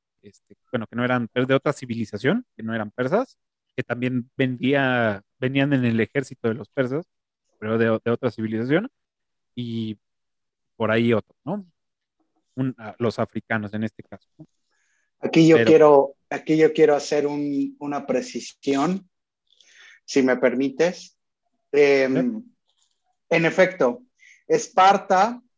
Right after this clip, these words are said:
Speaker 2: aportó trescientos guerreros a la batalla de las Termópilas. Pero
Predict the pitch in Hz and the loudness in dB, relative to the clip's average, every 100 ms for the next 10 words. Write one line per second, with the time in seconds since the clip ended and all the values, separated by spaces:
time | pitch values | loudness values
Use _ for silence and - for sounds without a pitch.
0 | _ _ _ 143 139 131 127 143 143 147 | _ _ _ -8 -6 -8 -6 -4 -2 -2
1 | 135 - 123 117 123 107 120 117 143 139 | -6 -6 -8 -6 -6 -6 -6 -2 0 0
2 | 110 110 - - 117 107 110 110 107 104 | -2 -6 -12 -8 -4 -4 -6 -8 -8 -8
3 | 107 - 120 147 151 117 104 - - _ | -12 -10 -4 -2 -2 -6 -8 -12 -20 _
4 | _ - - - _ _ _ _ - 254 | _ -20 -20 -20 _ _ _ _ 4 8
5 | 240 180 156 | 8 6 4